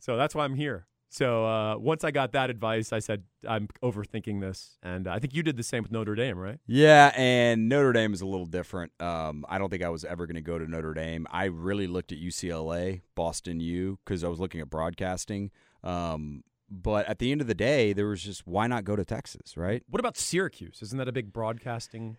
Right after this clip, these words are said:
Speaker 2: It
Speaker 1: thing?
Speaker 2: is, it is. But I d-, and I looked at, I, I looked early at Syracuse, never took it seriously, and never even applied because Syracuse, New York,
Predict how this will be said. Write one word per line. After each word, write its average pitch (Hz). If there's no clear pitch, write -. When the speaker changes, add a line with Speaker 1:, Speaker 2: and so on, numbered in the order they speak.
Speaker 2:
It 147
Speaker 1:
thing? -
Speaker 2:
is, 110
it 123
is. 95
But 107
I 110
d-, 90
and 110
I 107
looked 123
at, 135
I, 123
I 131
looked 147
early 135
at 131
Syracuse, 127
never 113
took -
it 107
seriously, 107
and 92
never 95
even 92
applied 90
because 87
Syracuse, 87
New 82
York, 80